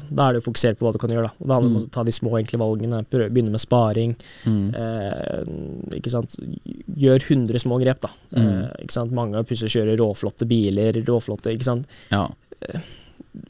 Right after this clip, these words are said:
Speaker 1: du kan på en måte tenke deg litt selv hvorfor det er sånn da.
Speaker 2: Ja.
Speaker 1: Eh, og når det kommer til det med kompetanse, så er det sånn, jeg tror nesten noen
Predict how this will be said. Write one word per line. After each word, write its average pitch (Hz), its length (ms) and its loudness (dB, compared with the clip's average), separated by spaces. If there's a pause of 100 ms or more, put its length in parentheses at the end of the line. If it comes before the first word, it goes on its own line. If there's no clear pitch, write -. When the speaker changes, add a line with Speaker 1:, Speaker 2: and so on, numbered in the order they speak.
Speaker 1:
du 139 80 -4
kan 135 160 2
på 135 80 -2
en 131 60 0
måte 127 100 -2
tenke 120 180 0
deg 120 120 2
litt 117 100 0
selv 123 240 2
hvorfor 107 240 0
det 117 100 2
er 107 140 -2
sånn 151 80 2
da. 135 100 -2 (220)
Speaker 2:
Ja. 113 220 4
Speaker 1:
Eh, 110 40 0
og 127 80 -2
når 127 120 2
det - 100 -6
kommer 113 240 2
til 123 80 2
det 117 80 4
med 104 120 0
kompetanse, 104 920 0
så 143 160 2
er 127 80 4
det 123 80 2
sånn, 113 220 4 (520)
jeg 131 140 -2
tror 131 100 2
nesten 131 320 4
noen 131 140 4